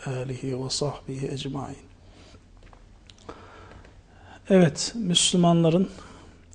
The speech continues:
kişisel ayıplarını, hata ve kusurlarını örtmek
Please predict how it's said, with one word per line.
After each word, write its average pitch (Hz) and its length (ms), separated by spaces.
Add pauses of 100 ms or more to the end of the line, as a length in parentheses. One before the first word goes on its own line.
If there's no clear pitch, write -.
(160)
kişisel 165 640
ayıplarını, 143 680 (800)
hata 165 540
ve 139 180 (140)
kusurlarını 143 800 (460)
örtmek 156 640